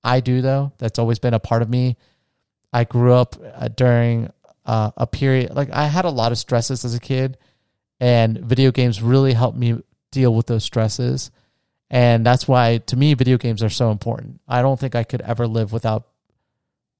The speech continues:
being around a video game. There have been many times where I've dropped playing video games for, like, a year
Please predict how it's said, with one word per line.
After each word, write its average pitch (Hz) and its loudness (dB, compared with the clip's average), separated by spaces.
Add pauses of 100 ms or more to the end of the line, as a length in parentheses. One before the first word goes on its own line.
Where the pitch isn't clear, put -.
(140)
being 127 2
around 113 2
a 123 -4
video 110 -2
game. 107 -4 (380)
There - 0
have 127 2
been 135 2
many 131 2
times 123 -2
where 117 -2
I've 113 -4
dropped - -4
playing 131 -2
video 135 -2
games 139 -6
for, - -4
like, 110 0
a 110 -2
year 117 0